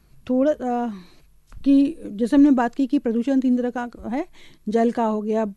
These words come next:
वायु का हो गया, ध्वनि का है और मृदा का है। तो उसके बारे में थोड़ा, थोड़ा सा बात करते हैं। जैसे हमने बात की कि हम सांस लेते हैं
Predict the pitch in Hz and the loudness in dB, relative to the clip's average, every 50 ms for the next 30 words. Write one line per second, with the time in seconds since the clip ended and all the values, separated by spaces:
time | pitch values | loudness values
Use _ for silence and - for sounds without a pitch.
0 | 208 202 220 220 220 214 220 226 220 - 226 214 214 208 208 185 208 214 214 208 | -10 -6 -4 -2 -2 -2 -2 -4 -4 -6 -6 -6 -6 -8 -10 -10 -8 -8 -6 -6
1 | 214 214 196 175 185 214 208 208 220 226 226 - 226 220 208 202 214 214 214 226 | -6 -8 -8 -6 -4 -2 -2 0 0 0 -2 -2 -4 -8 -6 -8 -8 -8 -10 -10
2 | 226 _ _ _ _ _ _ _ _ - 240 269 330 311 - 240 233 214 202 208 | -12 _ _ _ _ _ _ _ _ -6 -4 -4 -4 -4 -6 -6 -6 -4 -4 -6
3 | 202 202 - 214 208 214 - 240 - - 277 277 294 302 - 311 302 302 302 302 | -6 -6 -6 -6 -6 -8 -8 -8 -4 -2 0 0 0 -2 -2 -2 -2 -2 -2 -4
4 | 285 302 294 262 247 247 - 254 247 - - 277 320 381 - _ - - - - | -4 -6 -6 -6 -8 -10 -10 -14 -14 -10 -8 -6 -6 -6 -8 _ -20 -20 -20 -20
5 | - - - - 247 - 294 277 285 311 294 247 262 240 254 - - - 311 285 | -20 -12 -8 -6 -2 2 6 8 8 8 8 6 4 2 0 -2 0 2 2 2
6 | - 302 294 262 262 269 277 294 285 262 - - - - - 233 220 226 247 - | 4 2 2 2 4 4 6 4 4 2 -2 -10 -14 -8 -4 -2 -2 -2 -2 0
7 | - 262 262 247 - 254 254 254 262 262 | 0 0 0 0 0 0 0 0 -2 -4